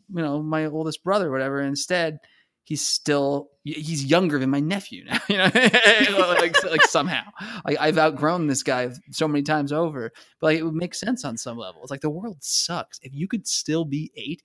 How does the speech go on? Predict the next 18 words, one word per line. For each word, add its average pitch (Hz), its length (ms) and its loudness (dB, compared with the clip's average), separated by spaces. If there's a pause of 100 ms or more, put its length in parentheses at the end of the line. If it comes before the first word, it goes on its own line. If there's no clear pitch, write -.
(260)
and, 160 460 -8 (420)
like, 120 200 -8 (340)
go 139 300 0
and 135 80 -2
have 131 180 2
adventures 127 520 -4
with, 120 120 -10 (120)
like, 113 200 -10
some 117 200 -8
sort 120 140 -8
of 117 60 -8
weird 123 220 -8
combination 123 600 -6
of, 113 120 -12
like, 110 280 -12 (460)
you 135 100 -8
know, 107 240 -10 (220)
uh, 101 260 -8